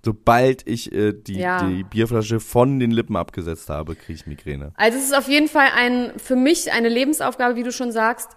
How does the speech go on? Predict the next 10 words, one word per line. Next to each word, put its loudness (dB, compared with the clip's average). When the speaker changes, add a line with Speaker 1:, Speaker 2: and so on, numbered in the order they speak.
Speaker 2:
Ich -10
möchte 2
auf -8
gar 4
keinen -6
Fall -2
diese -4
Art 0
von -8
funmäßigem -8